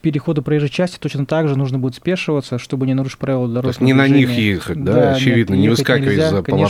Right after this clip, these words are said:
Speaker 2: поворота
Speaker 1: потому что
Speaker 2: откуда-то.
Speaker 1: очень много таких случаев, когда резко вылетает там человек на гироскутере
Speaker 2: Мгм.
Speaker 1: либо
Speaker 2: А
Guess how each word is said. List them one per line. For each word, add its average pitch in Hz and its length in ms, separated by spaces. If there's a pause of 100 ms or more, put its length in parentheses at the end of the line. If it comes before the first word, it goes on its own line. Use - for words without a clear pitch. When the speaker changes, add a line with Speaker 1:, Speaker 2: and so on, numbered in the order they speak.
Speaker 2:
поворота 147 120
Speaker 1:
потому 135 280
что - 140
Speaker 2:
откуда-то. 139 120
Speaker 1:
очень 135 120
много 131 260
таких 120 300
случаев, 131 320
когда 120 480
резко 127 300
вылетает 143 480
там 123 160 (380)
человек 131 380
на 127 100
гироскутере 120 500
Speaker 2:
Мгм. 120 100
Speaker 1:
либо 117 140
Speaker 2:
А 117 40